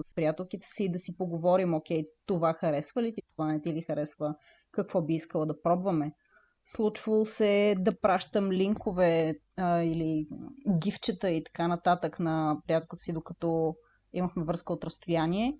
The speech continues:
Така че, да, за мен порното в многото му форми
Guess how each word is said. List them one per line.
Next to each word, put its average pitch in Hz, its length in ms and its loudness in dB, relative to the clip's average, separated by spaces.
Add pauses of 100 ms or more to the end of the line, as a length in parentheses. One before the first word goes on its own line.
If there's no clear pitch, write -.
(200)
Така 240 340 4
че, 285 440 4
да, 262 240 8
за 247 140 4
мен 277 440 6
порното 262 500 6
в 196 340 2 (320)
многото 220 640 2
му 190 180 0
форми 170 760 2